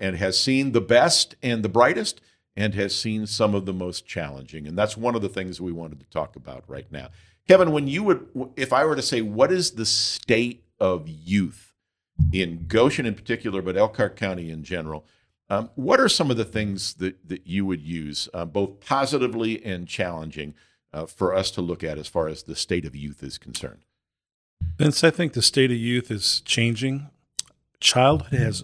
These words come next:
Speaker 2: has not changed, uh, what the kids need as far as love and hope and inspiration, uh, acceptance. Uh, but I also see almost a lost generation in some cases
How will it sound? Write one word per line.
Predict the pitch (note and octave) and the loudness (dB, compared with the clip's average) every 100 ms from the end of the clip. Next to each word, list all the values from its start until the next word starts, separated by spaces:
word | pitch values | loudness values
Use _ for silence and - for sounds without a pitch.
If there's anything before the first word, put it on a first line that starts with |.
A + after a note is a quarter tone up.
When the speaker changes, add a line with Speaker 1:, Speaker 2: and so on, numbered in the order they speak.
| - | -8
Speaker 2:
has | - G#2 A2 | -6 -6 -2
not | A2 - | -4 -2
changed, | - B2 C#3 - - _ - - - _ _ _ | -4 -4 -6 -10 -10 _ -12 -12 -16 _ _ _
uh, | A2 G#2+ G2+ | -4 -2 -2
what | G#2+ A2 | -4 -6
the | A2+ | -6
kids | - A#2 G2+ | -2 0 0
need | A2 A2+ B2 C3 | -2 -2 -4 -6
as | C#3 - | -8 -2
far | A#2 G#2+ | -2 -2
as | G2+ G#2 | -4 -4
love | A2 A#2 A#2 G#2+ | 0 0 0 -4
and | F#2 | -8
hope | - A#2 A#2 - | -4 -4 2 2
and | G#2 | 2
inspiration, | A2 - A2 G#2+ A2 - G#2+ G#2+ - _ _ _ _ _ - | -2 -2 -2 -2 0 -2 -2 -8 -12 _ _ _ _ _ -6
uh, | G2+ G#2 - | -4 -4 -6
acceptance. | - - A#2+ A2+ - A2 G#2+ - - _ _ _ _ _ - | 2 4 4 0 -4 -6 -2 -2 -4 _ _ _ _ _ -8
Uh, | G#2+ G#2 | -6 -4
but | G#2 B2 | -2 0
I | C3+ | 0
also | D#3 - C3 | 0 0 2
see | - B2+ B2 | 2 2 0
almost | A#2 A#2 A2+ - | 0 -2 -4 -4
a | |
lost | G#2 G#2 G#2 - | -2 -2 -2 -2
generation | A2+ G#2 G#2 G#2 - G#2+ A2+ - | -4 -4 -6 -4 -4 -6 -8 -10
in | G#2 | -6
some | - A#2 | -2 -2
cases | A2 A#2 A2 - G#2 - | -2 -4 -2 -2 -4 -6